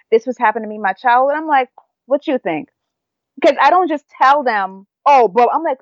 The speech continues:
"I'm not gonna tell you what you know to be is true. I'm gonna reveal to you," 'cause I tell them, "I'm your partner here. You know, I'm not a teacher saying you need to do this. You need," no, I'm your partner here. I'm, I'm like a detective.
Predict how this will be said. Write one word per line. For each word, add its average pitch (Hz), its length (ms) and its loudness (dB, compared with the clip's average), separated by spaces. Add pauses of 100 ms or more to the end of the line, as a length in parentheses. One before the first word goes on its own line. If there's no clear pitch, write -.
"I'm 381 160 -10
not 415 100 -4
gonna 233 220 -10
tell 277 240 -4
you 240 240 -8
what 214 260 -2
you 233 60 -8
know 220 120 -6
to 202 120 -12
be 185 240 -12
is 180 220 -6
true. 294 320 0 (200)
I'm 240 160 0
gonna 220 160 2
reveal 196 460 0
to 226 160 -16
you," 190 80 -10
'cause 208 120 -8
I 208 60 2
tell 254 180 2
them, 254 120 -2
"I'm 302 100 -2
your 330 120 -2
partner 214 420 -4
here. 156 180 -18 (800)
You 214 100 -8
know, 190 60 -2
I'm 233 140 0
not 294 140 2
a 240 60 0
teacher 233 340 -4
saying 214 380 -10
you 196 120 -6
need 190 160 -8
to 185 80 -12
do 180 120 -4
this. 180 200 0
You 185 80 -12
need," 180 120 -12
no, 220 320 0 (380)
I'm 262 160 -2
your 285 100 0
partner 240 360 -2
here. 185 200 -8
I'm, 233 200 -2
I'm 233 100 -4
like 240 120 -4
a 240 40 -4
detective. 190 520 -8